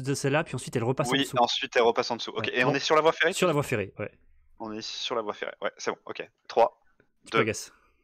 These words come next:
Speaker 2: un, go.
Speaker 1: Ils ont cinq K.
Speaker 2: Ok, ils ont cinq K aussi. Mais
Speaker 1: On
Speaker 2: on est,
Speaker 1: défend.
Speaker 2: on est là. On
Speaker 1: On est
Speaker 2: défend.
Speaker 1: là,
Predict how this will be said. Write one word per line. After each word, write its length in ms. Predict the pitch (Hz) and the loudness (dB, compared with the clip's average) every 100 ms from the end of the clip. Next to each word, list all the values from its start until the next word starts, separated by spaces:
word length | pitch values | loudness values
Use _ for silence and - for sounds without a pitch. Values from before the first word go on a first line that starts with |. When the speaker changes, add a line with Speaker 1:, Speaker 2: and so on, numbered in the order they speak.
| _ 101 | _ -4
Speaker 2:
un, 160 | 107 - _ _ _ | -4 -4 _ _ _
go. 100 | - - _ _ | -18 -18 _ _
Speaker 1:
Ils 160 | 127 120 | -10 -8
ont 40 | |
cinq 180 | 117 113 | -6 -6
K. 80 | 107 95 | -6 -8
Speaker 2:
Ok, 240 | 107 98 - _ _ | -6 -4 -4 _ _
ils 160 | 110 107 | -12 -8
ont 40 | |
cinq 200 | 104 110 | -6 -4
K 60 | 107 | 0
aussi. 260 | 104 98 - - | 0 -2 -10 -2
Mais 160 | 120 - - _ _ | -2 -2 -8 _ _
Speaker 1:
On 60 | 131 | 0
Speaker 2:
on 40 | |
est, 20 | 135 | 2
Speaker 1:
défend. 120 | 127 | 2
Speaker 2:
on 80 | 123 | 0
est 60 | 123 | 0
là. 180 | - - _ - - | -2 -4 _ -20 -12
On 80 | - | -2
Speaker 1:
On 20 | 123 | 2
est 60 | |
Speaker 2:
défend. 120 | 143 | 4
Speaker 1:
là, 180 | 135 107 | 2 -2